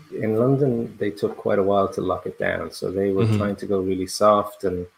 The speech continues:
Speaker 1: rely on people to self-isolate themselves and
Speaker 2: Yeah.
Speaker 1: minimize their, their contact with other people. That didn't really work out so well. So they kinda had to lock it down a bit
Speaker 2: Mm-hmm.
Speaker 1: more forcefully, but we're still able to go out to the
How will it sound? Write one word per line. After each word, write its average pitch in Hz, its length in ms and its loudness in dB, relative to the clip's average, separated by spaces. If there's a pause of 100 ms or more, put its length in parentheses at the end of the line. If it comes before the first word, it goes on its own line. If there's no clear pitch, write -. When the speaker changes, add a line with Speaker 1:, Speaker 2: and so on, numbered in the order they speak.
(420)
Speaker 1:
rely 95 320 0
on 95 120 -2
people 101 440 -2
to 92 320 0
self-isolate 98 1400 -2
themselves 98 800 -2
and 117 180 -4
Speaker 2:
Yeah. 101 200 0
Speaker 1:
minimize 98 640 0
their, 95 540 2
their - 160 -4
contact 98 600 -2
with 95 100 -2
other 95 180 0
people. 95 520 -2 (720)
That 107 180 6
didn't 110 200 6
really 104 180 8
work 98 260 6
out 98 220 4
so 110 220 6
well. 117 360 8
So 104 220 0
they 98 140 2
kinda 101 280 0
had 101 220 -4
to 104 80 0
lock 101 240 2
it 95 140 0
down 95 440 0 (360)
a 113 40 -8
bit 113 100 0
Speaker 2:
Mm-hmm. 101 140 4
Speaker 1:
more 98 160 2
forcefully, 92 680 -2
but 92 280 0
we're 113 100 4
still 110 240 0
able 101 220 2
to - 80 -10
go - 140 -2
out 92 180 -2
to - 140 -12
the 98 160 -6